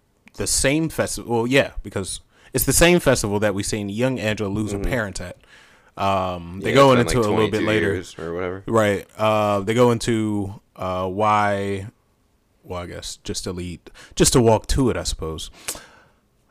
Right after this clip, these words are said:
Speaker 1: Uh, Doctor Manhattan walks to the bar. There is a fat blue,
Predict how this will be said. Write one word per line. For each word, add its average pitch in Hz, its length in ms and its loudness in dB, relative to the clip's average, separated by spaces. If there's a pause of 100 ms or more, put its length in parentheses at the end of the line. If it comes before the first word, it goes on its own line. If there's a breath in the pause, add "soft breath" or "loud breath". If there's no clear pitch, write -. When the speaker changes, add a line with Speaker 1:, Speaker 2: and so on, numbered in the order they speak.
Speaker 1:
Uh, 104 320 0
Doctor 165 280 4
Manhattan 151 360 8
walks 139 260 6
to 135 80 4
the 120 60 4
bar. 113 360 4 (260)
There 120 180 2
is 107 120 0
a 107 60 -2
fat 127 320 2
blue, 123 360 4